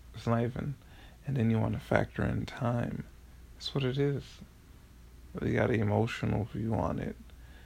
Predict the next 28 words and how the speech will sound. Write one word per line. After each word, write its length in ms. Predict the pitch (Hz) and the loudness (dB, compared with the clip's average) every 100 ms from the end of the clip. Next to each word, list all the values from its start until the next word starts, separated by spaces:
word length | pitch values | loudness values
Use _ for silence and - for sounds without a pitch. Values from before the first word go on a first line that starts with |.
| - - - - | -20 -20 -8 0
You'll 140 | 117 | 2
experience 500 | 110 - 117 113 113 | 2 0 2 2 2
certain 260 | - 113 110 | 0 2 4
emotions 560 | 107 107 - 113 110 | 4 2 0 0 2
or 120 | 107 | 0
thoughts 500 | 107 110 110 113 - - - - - - - - - - - | 0 0 0 0 -6 -16 -20 -20 -20 -20 -20 -20 -18 -18 2
over 340 | - 123 117 120 | 6 8 8 6
and 120 | 117 | 6
over 260 | 117 117 | 6 6
and 100 | 113 | 4
over 300 | 117 120 123 | 2 2 0
again 400 | 123 127 139 139 131 - - - - - - - - - - | -2 0 0 0 -4 -12 -20 -20 -18 -20 -20 -20 -20 -16 6
to 160 | 196 | 8
shift 560 | 160 - 214 190 - - - - - 320 | 8 10 10 10 6 -14 -18 -18 -10 0
the 240 | 349 190 | 6 10
way 160 | 180 170 | 12 10
we 160 | 180 | 8
feel 320 | 170 - 190 170 | 4 8 8 8
inside, 600 | 160 143 143 139 139 120 | 4 8 10 12 10 8
that 140 | 110 | 6
we 120 | 104 | 4
always 320 | - 110 131 - | 6 6 6 4
have 260 | 120 117 | 4 6
that 200 | - - | 4 -2
feeling 340 | - 110 113 110 | 0 2 2 2
inside 480 | - - - - - | 0 0 0 0 -2
of 180 | - | -6
us. 220 | - - | -8 -8